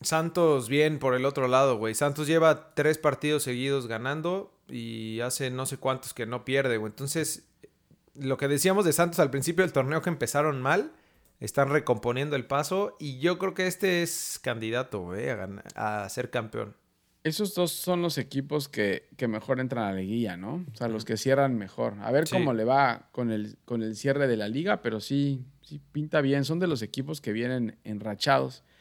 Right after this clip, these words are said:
Speaker 1: Sí.
Speaker 2: Y, y bueno, a ver qué, a ver qué pasa con Rafa Puente, porque se le viene un partido complicado el fin de semana, ¿eh?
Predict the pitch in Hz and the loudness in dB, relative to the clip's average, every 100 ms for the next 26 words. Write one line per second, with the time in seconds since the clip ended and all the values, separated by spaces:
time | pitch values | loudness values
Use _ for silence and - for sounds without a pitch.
0 | _ - 113 107 - - 127 131 135 135 | _ -12 -8 -8 -10 -6 -2 0 0 0
1 | 135 - _ _ _ _ 131 127 139 156 | -2 -6 _ _ _ _ -4 -2 0 0
2 | 123 113 139 151 147 - 131 156 185 170 | 2 2 2 0 -2 0 0 0 -2 0
3 | 160 165 113 123 135 131 - 143 175 226 | 0 -2 -4 -2 -2 -4 -4 -6 -2 -2
4 | 233 131 - 113 104 98 95 - - 104 | -2 -6 -6 -6 -6 -6 -10 -16 -12 -8
5 | 104 117 139 147 131 139 143 135 131 127 | -6 -4 -2 -2 -4 -6 -6 -4 -2 -2
6 | 120 113 113 131 127 110 98 101 110 120 | -2 -2 -2 -2 -2 -2 -4 -6 -2 -2
7 | 101 107 98 - 90 95 92 92 | 0 -4 -6 -8 -12 -12 -14 -18